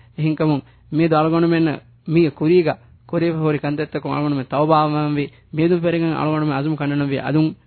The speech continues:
algon men mayembe fenna heko hitabe ka buwan ade isvediyeten ediye etene hamagam algon men nungene wene names Allah subhanahu wa taala ga rahume fulaki evore ma tanawas rahume fule ade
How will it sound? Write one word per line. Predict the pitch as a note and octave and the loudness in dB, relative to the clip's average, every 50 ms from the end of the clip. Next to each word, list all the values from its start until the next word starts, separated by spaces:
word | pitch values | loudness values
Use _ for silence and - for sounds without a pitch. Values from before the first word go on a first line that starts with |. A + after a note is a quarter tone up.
| _ _ _ | _ _ _
algon | C#3 C3+ D3+ D#3 D#3 D#3 D3+ | -6 -2 -2 0 0 0 0
men | D3+ D3 D3 D3 C#3+ - - | 0 0 -2 -2 -4 -6 -8
mayembe | C3+ B2+ C3+ D3 D#3+ D#3+ D#3 D3 | -8 -8 -6 -4 -2 -2 -2 -2
fenna | D#3 D3 C#3+ C3+ | -2 -4 -4 -2
heko | C3 D3 C3+ C#3+ | -4 -4 -4 -4
hitabe | C#3+ D3+ - - C#3 C#3+ C3+ C#3 C3+ | -6 -6 -4 -4 -4 -4 -4 -4 -4
ka | - C#3 C3+ | -4 -4 -2
buwan | C3+ C#3 C#3+ C#3 - - - - _ _ _ - | 0 -2 -2 -2 -4 -10 -20 -20 _ _ _ -4
ade | C#3+ C#3+ C#3 - - D3 | -2 -2 -2 -2 -4 -6
isvediyeten | D3 - - E3+ E3 D#3+ E3 E3 D#3 D#3 C#3+ C#3 C#3 | -10 -6 -4 -4 -2 -2 -2 -2 -2 -4 -4 -4 -4
ediye | C#3+ D3+ D#3 D#3 - - C#3 | -4 -4 -4 -4 -6 -8 -8
etene | - D#3+ D#3 D3+ | -6 -4 -2 -2
hamagam | D3+ C#3 C#3 C#3+ D3+ D3+ D3 D3 | -2 -2 -4 -2 -2 -2 -4 -4
algon | B2+ C3 C#3+ C#3+ D3 D3 | -4 -4 -4 -2 -2 -2
men | C#3 C3+ C3 | -2 -2 -2
nungene | C3 C3+ D3 D3 D3 | -2 -2 -2 -2 -2
wene | D3 D3 D3 C#3 D3 - - - _ - - | -2 -2 -4 -4 -6 -8 -14 -20 _ -10 -4
names | D#3+ D#3 D#3 D3 D3+ - | -2 -2 0 -2 -2 -4
Allah | C3+ C#3+ D#3 E3+ D#3+ D#3+ - | -6 -2 0 0 0 -2 -4
subhanahu | - - E3 D3+ D3+ D3 | -10 -8 -4 -4 -2 -2
wa | C#3+ - | -4 -4
taala | - E3+ D#3+ D#3 C#3+ C3+ | -6 -6 -6 -4 -4 -4
ga | C3 E3+ E3 E3 | -6 -8 -6 -4
rahume | D#3+ D3+ F3 F3 E3 D3+ | -2 0 0 0 0 0
fulaki | D3+ D#3 D#3+ D3+ - D#3 D3+ C#3+ | -2 -2 -2 -2 -2 -4 -2 -2
evore | D3 D3 C#3+ C#3+ C#3+ C#3 | -2 -2 -2 -2 -2 0
ma | C#3+ C#3 B2+ B2+ | -2 -2 -4 -6
tanawas | - D3 D3 D#3 D#3+ D#3+ D#3 - _ _ | -6 -4 -4 -2 -2 -2 -4 -6 _ _
rahume | D#3 D3 D3 D#3+ E3 D#3 D#3+ | -4 -2 0 0 0 -2 -2
fule | E3 D#3+ E3 E3 - | -2 -2 -2 -2 -2
ade | C#3+ D3 D3 C#3 | -2 -2 -2 -2